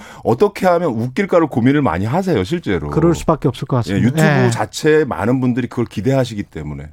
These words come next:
Speaker 1: 그래서
Speaker 2: 아.
Speaker 1: 조금은 권위를 내려놓는 부분들이 기본 어떤 코드처럼 좀 돼 있고요.
Speaker 2: 예.
Speaker 1: 그래서 거기에서 개그맨들이나 이런 분들은 어떤 면에서 보면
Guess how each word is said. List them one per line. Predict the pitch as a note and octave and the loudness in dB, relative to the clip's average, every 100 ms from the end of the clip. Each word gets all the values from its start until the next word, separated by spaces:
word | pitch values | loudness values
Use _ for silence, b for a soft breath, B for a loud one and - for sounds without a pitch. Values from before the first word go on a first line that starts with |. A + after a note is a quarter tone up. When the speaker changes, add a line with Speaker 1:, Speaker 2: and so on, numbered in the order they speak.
| B B | B B
Speaker 1:
그래서 | C#3+ B2+ A#2 | 0 2 2
Speaker 2:
아. | A2+ | 2
Speaker 1:
조금은 | G#3 A2+ G3+ F#3+ G3 F#3 | 0 2 0 0 -2 -2
권위를 | G#2 B2 D#3+ C#3+ | 0 2 4 2
내려놓는 | F#2 F#2+ E3+ F#3+ F3 C#3+ | 0 2 2 0 0 -2
부분들이 | A2+ G#2+ G2 F#2 F#2+ | -2 -2 -2 -4 -6
기본 | D#2+ G#2+ A2+ F#2+ D#2 - b b | -6 -4 -2 -2 -6 -14 b b
어떤 | - - A2 G2 | -16 -4 -2 -2
코드처럼 | - A3 A3 - D3 C3 | -4 -4 -2 0 0 0
좀 | B2+ | -2
돼 | G#2 E2 | -2 -4
있고요. | D2+ - F#2 A#2+ F#2+ D#3+ | -6 -10 -10 -10 -4 0
Speaker 2:
예. | B2+ A#2 D3+ | 2 0 -2
Speaker 1:
그래서 | - B2 | -4 -4
거기에서 | - A2 A2+ B2+ B2 C#3 C3+ C3 B B B | -2 -2 2 0 2 0 0 -2 B B B
개그맨들이나 | - A2 D#3 E3 D#3+ C#3+ B2+ A#2+ B2 | -4 0 2 2 0 0 0 2 2
이런 | G#2+ B2 | 2 0
분들은 | G#2+ G2 G2+ D3+ A2+ | 0 -2 -2 0 0
어떤 | E2 G#2 A3+ | -2 0 0
면에서 | A3 F#3 C#3+ | 2 -2 -2
보면 | B2 A2+ D3+ E2+ | -2 0 0 -4